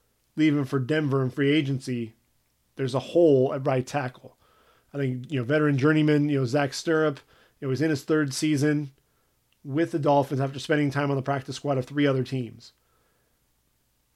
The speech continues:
Is Miami truly confident he's going to be the guy, you know, who's, he's only played in twelve games in the last three seasons? Is he, is he really gonna be the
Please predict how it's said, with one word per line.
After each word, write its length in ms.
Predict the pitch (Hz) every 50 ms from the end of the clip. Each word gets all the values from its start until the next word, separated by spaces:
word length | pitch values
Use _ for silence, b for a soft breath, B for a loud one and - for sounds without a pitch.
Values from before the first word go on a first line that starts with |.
| _ _ -
Is 120 | 135 110
Miami 400 | 117 135 147 156 156 160 156 143
truly 320 | 131 - - 202 214 185 147
confident 600 | - 165 180 196 185 - 165 147 131 127 131 - _ _ _ _ _ _ _ _ _ _ _ _ _ _ _ _ _ _ _
he's 240 | - - 165 170 156
going 220 | 151 170 165 160
to 100 | 139 135
be 140 | 135 151 147
the 100 | 131 139
guy, 500 | 127 143 139 135 131 123 127 123 117 117 _ _ -
you 80 | 156 139
know, 60 | 127
who's, 160 | 127 131 135
he's 420 | - 170 160 170 165 139 131 120
only 160 | 156 160 160 143
played 320 | 131 - 160 160 160 147
in 100 | 139 131
twelve 280 | 127 - 156 143 135 131
games 320 | 139 143 143 143 127 117
in 60 | 131
the 60 | 127
last 340 | 123 127 131 127 127 - -
three 120 | - 131 117
seasons? 440 | - - 127 127 110 110 107 107
Is 80 | 113 123
he, 220 | 139 143 143 - -
is 160 | 156 139 127
he 180 | 160 170 160 160
really 240 | 139 147 160 160 151
gonna 140 | 147 147 147
be 80 | 147
the 240 | 131 139 139 151 -